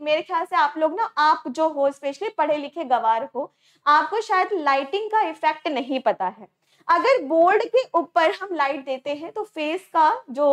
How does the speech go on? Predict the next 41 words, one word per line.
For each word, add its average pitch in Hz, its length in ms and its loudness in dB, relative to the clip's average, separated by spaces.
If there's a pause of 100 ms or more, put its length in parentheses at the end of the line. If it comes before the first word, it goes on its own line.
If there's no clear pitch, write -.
अ, 240 340 4
कलर 302 340 2
है 370 160 -8
वो 339 100 -8
दबा 247 280 0
हुआ 285 160 -2
महसूस 262 460 -10
होता 208 240 -6
है। 214 220 -8 (440)
दूसरी 427 400 2
बात, 226 300 0 (380)
काला 339 380 4
होना 427 320 -2
कोई 494 240 -2
शर्म 320 380 -4
की 415 160 -2
बात 339 320 0
नहीं 269 300 -8
है, 196 280 -16
अगर 339 280 2
मैं 370 80 -2
आपको 349 300 -2
काली 277 380 0
रखती 330 340 -4
हूँ 427 180 -2
तो 508 180 0
it's 320 280 -6 (120)
okay। 285 280 2 (560)
तो 453 160 2
क्या 508 220 2
दुनिया 330 360 -2
में 392 260 -8
जिनका 302 380 -2
कलर 302 300 -2 (100)
काला 311 360 4 (100)
है 240 320 -2 (220)
उनको 311 300 0
क्या 427 220 -2
शेमफुल 370 640 -4
होना 403 280 -4
चाहिए? 392 340 -2